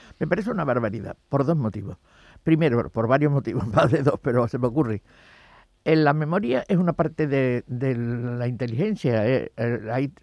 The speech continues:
el, el, los, los laicos, podemos, vamos, los laicos di-, dicen inteligencia y yo, yo digo potencia del alma,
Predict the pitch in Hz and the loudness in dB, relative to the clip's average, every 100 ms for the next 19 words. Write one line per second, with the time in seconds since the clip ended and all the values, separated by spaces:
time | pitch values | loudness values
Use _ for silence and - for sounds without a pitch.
0 | - 123 107 113 110 - 117 117 113 - | -10 -8 -6 -8 -8 -8 -6 -4 -4 -6
1 | - 120 117 117 135 135 160 147 - _ | -10 -6 -4 -2 -2 0 0 -2 -4 _
2 | - 135 143 151 131 131 101 80 107 117 | -4 -2 0 -2 -2 -4 -4 -8 -6 -2
3 | 131 123 143 - 123 131 135 143 135 131 | -2 -2 -4 -6 -6 -6 -4 -4 -4 -6
4 | 139 139 139 156 143 131 120 104 127 127 | -2 -2 -2 0 -2 -2 -4 -4 -6 -4
5 | 127 135 110 135 127 131 139 135 135 160 | -4 -4 -4 -4 -2 0 2 0 -2 -6